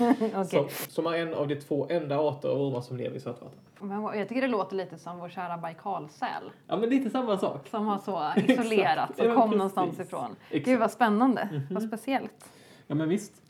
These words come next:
Speaker 1: Och vad är det riktigt speciella med den här sjön då? Varför kvalificerar den som veckans sjö?
Speaker 2: Okej, det, detta är ju det sjukaste då.
Speaker 1: Ja.
Speaker 2: Att, så att den här sjön då, den ligger på ön Luzon.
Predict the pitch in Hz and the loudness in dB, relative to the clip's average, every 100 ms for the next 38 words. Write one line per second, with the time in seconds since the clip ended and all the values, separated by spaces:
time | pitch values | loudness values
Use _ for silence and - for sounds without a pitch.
0 | - 247 214 220 208 202 214 - 196 - | -6 0 6 6 6 4 0 -4 -8 -6
1 | 196 220 214 208 190 170 165 175 - 160 | -6 -2 0 2 0 -2 -8 -10 -8 -10
2 | - - - _ 190 202 196 - 190 175 | -8 -12 -14 _ 0 2 2 -2 -4 -4
3 | 170 - - 202 196 185 185 - 233 214 | -8 -12 -6 2 2 2 -4 4 6 6
4 | 190 175 175 175 180 185 165 170 - 180 | 4 -2 -8 -6 -6 -6 -10 -10 -8 -6
5 | - - - 147 143 135 143 - 139 147 | -6 -8 -6 0 2 2 0 0 2 4
6 | 139 131 131 139 135 135 - 127 135 160 | 4 4 2 2 0 -4 -4 -4 -4 0
7 | 190 185 190 - 139 135 - - - - | 2 2 -2 -4 -2 -2 -4 -18 -4 -2
8 | 151 - - _ _ 170 160 165 175 170 | -2 -4 -20 _ _ 0 0 2 4 4
9 | 160 - - 123 123 117 - - _ - | 2 -2 0 0 0 -4 -6 -16 _ -2
10 | 151 165 135 127 - 127 - 151 175 190 | 2 4 2 0 -2 -4 0 2 4 0
11 | 190 - 139 131 - 160 233 | -4 -2 -2 -2 2 2 2